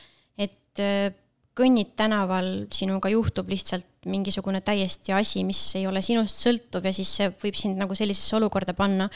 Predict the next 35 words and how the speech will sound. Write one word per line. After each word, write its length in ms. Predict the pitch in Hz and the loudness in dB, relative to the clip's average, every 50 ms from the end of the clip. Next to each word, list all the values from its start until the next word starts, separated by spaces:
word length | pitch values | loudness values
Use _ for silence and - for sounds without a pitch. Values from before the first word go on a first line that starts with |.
| - - - | -12 -18 -10
kus 180 | - - - | -10 -6 -2
tuleb 180 | - 202 202 190 | 0 0 0 2
välja 220 | 226 226 226 202 196 | 4 4 4 4 4
ronima 300 | 196 196 190 190 185 190 | 4 2 2 0 0 -2
hakata, 320 | - - 196 _ - 190 | -4 -8 -8 _ -6 -8
et 80 | - - | -8 -6
nagu 220 | - 214 196 220 202 | -8 -4 -4 -2 -2
ka 80 | 214 | 0
minu 220 | 208 226 277 302 269 | 2 4 4 4 4
olukord 480 | 202 196 190 190 190 - 190 190 190 180 190 | 4 2 2 0 0 0 -2 -4 -2 -2 -2
oli, 180 | 196 190 196 196 - - - - - - - | 0 0 -2 -4 -6 -10 -16 -16 -16 -18 -6
et, 260 | - 202 196 - _ _ - | -6 -6 -6 -6 _ _ -4
äh, 240 | 196 196 196 196 | -2 0 0 0
ma 260 | 196 190 - 214 214 214 | 0 0 0 2 2 2
ei 80 | 220 | 2
olekski 600 | 226 240 233 208 - - - - _ - 202 196 202 | 2 4 2 2 2 0 -4 -6 _ -4 -4 -2 0
osanud 600 | 254 330 - - 208 190 190 185 185 - - - _ | 0 0 0 0 -2 0 0 -2 -4 -6 -10 -16 _
kuidagi 460 | - 220 226 214 202 185 180 185 190 | -4 -4 -2 -2 -2 -4 -4 -6 -8
seda 380 | 190 - 190 - 196 190 196 190 196 196 - - _ _ _ - | -6 -6 -6 -6 -4 -4 -2 -4 -4 -6 -12 -20 _ _ _ -4
ilmselt 400 | 202 196 185 - 196 190 - - | -4 -2 -2 -2 -4 -4 -2 0
ära 160 | 254 233 196 202 | 2 2 2 2
hoida, 380 | 202 262 277 247 202 - 180 175 | 4 4 2 2 2 0 -4 -4
sest 300 | - 185 - - - 185 | -4 -4 -6 -4 -6 -8
et, 140 | - _ _ _ | -10 _ _ _
äh, 180 | - 180 185 180 175 _ _ _ _ - | -6 -6 -6 -6 -6 _ _ _ _ -14
ma 160 | - 196 190 | -8 -6 -4
isegi 240 | 185 - 170 _ 185 | -4 -6 -8 _ -10
ei 60 | 180 - | -6 -6
tea, 100 | 254 240 | -6 -6
kuidas 300 | - 180 175 180 - - | -4 -6 -4 -2 -2 -2
seda 140 | - - 185 | -2 -2 -4
oleks 220 | 180 185 - - - | -4 -4 -4 -4 -4
võinud 180 | 190 185 170 | -4 -2 -2
ära 140 | 185 185 175 | 0 -2 0
hoida. 240 | 190 196 190 185 - | 0 0 0 -2 -4